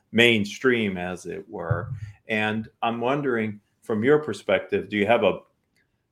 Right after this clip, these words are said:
do you have a business vision, forecast? Wh-, d-, how long do you think that's gonna take? Wh-, wh-, wh-, I don't wanna ask you any unfair questions, Steve, but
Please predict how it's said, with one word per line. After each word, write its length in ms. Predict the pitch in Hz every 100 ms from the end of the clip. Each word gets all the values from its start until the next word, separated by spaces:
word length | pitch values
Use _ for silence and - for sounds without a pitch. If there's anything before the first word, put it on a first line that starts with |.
| _
do 80 | 104
you 20 |
have 100 | 92
a 80 | -
business 440 | 131 156 165 165 - _
vision, 840 | 147 113 - 143 165 170 170 170 151
forecast? 960 | - - 151 170 - 170 165 165 165
Wh-, 260 | 143 - 131
d-, 240 | - 104 -
how 160 | - 151
long 180 | 160 151
do 60 |
you 80 | 143
think 200 | 143 143
that's 220 | 139 123
gonna 280 | - 113 98
take? 480 | - 170 175 165 156
Wh-, 260 | - - -
wh-, 180 | 143 139
wh-, 320 | - - -
I 40 | 147
don't 120 | 143
wanna 140 | 123
ask 240 | 117 113 -
you 60 |
any 160 | 107 101
unfair 340 | 139 170 101
questions, 500 | - - - - 101
Steve, 280 | - 101 107
but 100 | -